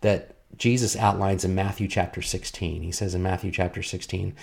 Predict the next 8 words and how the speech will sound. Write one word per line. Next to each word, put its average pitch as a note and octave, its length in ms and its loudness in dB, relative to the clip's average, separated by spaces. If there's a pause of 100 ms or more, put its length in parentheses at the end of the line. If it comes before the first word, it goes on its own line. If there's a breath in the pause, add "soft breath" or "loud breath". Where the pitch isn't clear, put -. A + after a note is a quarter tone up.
(300 loud breath)
verse F#2+ 200 4
twenty-four, G2+ 560 4
he F#2 80 2
says, F#2+ 280 0
"No G2 260 6
one G#2 220 4
can G2 180 0
serve F#2 420 2